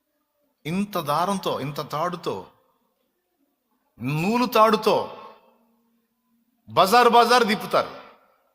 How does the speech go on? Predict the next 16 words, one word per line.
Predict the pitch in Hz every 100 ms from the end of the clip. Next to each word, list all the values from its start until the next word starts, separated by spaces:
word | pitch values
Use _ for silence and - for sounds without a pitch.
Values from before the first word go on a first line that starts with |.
| _ _ -
ఎంతమంది | 185 226 233 214
చూశారు? | 208 190 143 - - _ _ _ _ _ _ _ _ _ _ _ _ _ _ _
బజారు | 143 165 220
బజార్ | 208 202 147 - - - - _ _ _ _ _ _ _ 92
దాని | 131 147
వెంట్రుకలతో | 139 180 214 208 202 190 143 170 196 - 247 - _ - _ 151
తావిత్తులేసి | 180 202 208 190 185 196
మెళ్ళ | 170 160
ఎత్తుంటారు | 165 156 147 127
మనకి, | 117 101 92 - _ _ _ _ _ _ _ _ _ _ _ _ _ _ _ _ -
అవునా? | 98 143 - - - _ _ _ _ _ _ _ _ _ _ _ _ _ _ 98
నాకు | 101 117 113
ఆశ్చర్యం | 120 127 156 143
ఏందంటే, | 123 113 110 113 -
అంత | 107 120 - 113 104
ఎలుగుబంటి | 104 123 185 151 113 101 82 90 208